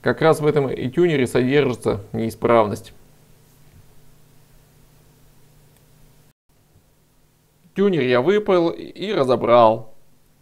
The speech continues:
Теперь надо паяльником или феном пропаять микросхемы, а также посмотреть, нет ли у других элементов дефектов пайки. В принципе,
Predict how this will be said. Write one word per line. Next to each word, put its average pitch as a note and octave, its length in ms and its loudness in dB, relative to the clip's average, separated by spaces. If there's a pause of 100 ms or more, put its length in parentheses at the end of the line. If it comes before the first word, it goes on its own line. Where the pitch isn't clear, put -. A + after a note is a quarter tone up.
(120)
Теперь F#3+ 300 0
надо F3+ 200 4
паяльником F3+ 600 0
или C3 180 -2
феном G2 460 0 (100)
пропаять D#3+ 480 0
микросхемы, A#2+ 800 -2 (640)
а C3+ 160 2
также G#3 280 0
посмотреть, C3+ 680 -4
нет F#3+ 300 -2
ли F#3 80 0
у D#3+ 40 2
других C#3+ 480 -4
элементов D3+ 680 -4
дефектов C3 520 -6
пайки. G#2+ 500 -2 (1080)
В - 80 -20
принципе, F3+ 640 -4